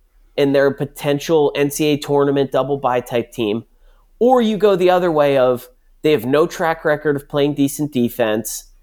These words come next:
The starting lineup was not that good last year, and they're probably a five hundred team with this talent.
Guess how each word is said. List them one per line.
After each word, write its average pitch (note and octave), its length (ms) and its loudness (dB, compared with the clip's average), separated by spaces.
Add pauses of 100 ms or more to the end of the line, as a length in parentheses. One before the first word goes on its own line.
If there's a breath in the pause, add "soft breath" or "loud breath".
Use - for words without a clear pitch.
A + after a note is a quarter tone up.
(580)
The C#3+ 680 2
starting F3+ 500 -2
lineup D#3+ 460 -2
was C3 200 -2
not B2 280 -4
that D3+ 200 -2
good C3+ 200 0
last A#2+ 400 -4
year, A#2 360 0 (420)
and D3 300 0
they're D3 240 4
probably F#3+ 580 0
a F3+ 60 2
five F3+ 320 -2
hundred C3 320 -4
team A#2+ 220 -2
with A2+ 160 -4
this G#2+ 180 -4
talent. C2 400 -10